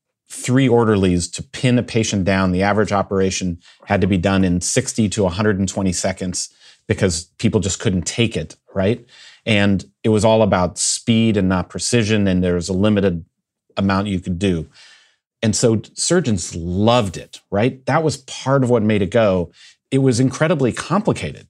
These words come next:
It was high risk. You give too much of the anesthesia, people die. Don't give enough, and they're screaming. And in fact, it took ultimately creating a whole specialty, putting two people in an operating room to make this go.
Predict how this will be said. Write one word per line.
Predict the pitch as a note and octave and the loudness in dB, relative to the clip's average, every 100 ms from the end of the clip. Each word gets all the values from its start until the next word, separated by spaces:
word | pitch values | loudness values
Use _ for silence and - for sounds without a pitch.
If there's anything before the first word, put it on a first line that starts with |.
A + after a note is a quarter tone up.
| _ | _
It | G#2 | -6
was | F2+ D#2+ - | -4 -6 -12
high | - E2+ | -12 -8
risk. | E2 G2 D#3 D#3+ - - _ _ _ _ | -4 0 2 0 -4 -10 _ _ _ _
You | - | -4
give | G#2 - | -2 -2
too | - | 0
much | G2 G#2+ - | 2 2 0
of | G#2 | -2
the | G2+ G2 | 0 0
anesthesia, | F#2+ - G2 F#2 | 0 -2 -2 -2
people | F2 F2+ D#2+ | -4 -8 -4
die. | G#2+ C3+ B2+ | -2 2 2
Don't | G#2 F#2 F2 | 0 -2 -4
give | F#2 E2+ | -6 -4
enough, | F#2 A2+ - F#2 | 0 0 -2 -4
and | F2 | -4
they're | E2+ E2 | -4 -6
screaming. | - - C3 C3 A#2 G#2 - - - _ - | -6 -2 0 2 0 -4 -10 -20 -20 _ -4
And | A2 | -2
in | G2+ | 0
fact, | D#3 D#3 - | 0 -2 -4
it | F2+ | -2
took | B2 - - _ | -2 -4 -14 _
ultimately | A#2 A#2+ C3+ G#2 F2+ F#2 | -2 0 0 0 0 -2
creating | E2+ G#2+ F#2+ | 0 0 0
a | |
whole | F#2 A2 | 0 -2
specialty, | - - C#3 D#3+ - F2 D#2+ - _ | -2 -2 0 0 -4 -8 -8 -16 _
putting | - G#2 | -4 -2
two | F2+ - D#3 | -2 -2 -2
people | C#3 D3 C3+ A#2 | 0 -2 0 0
in | |
an | G#2 | 0
operating | G2 C3+ A#2+ F#2 F#2 | 0 0 0 0 0
room | F2+ F2+ F2+ | 0 0 -2
to | - | -4
make | G2 G2 F#2+ | -2 -2 -4
this | F#2+ - | -8 -4
go. | - A#2+ F2+ E2 | 0 2 2 -4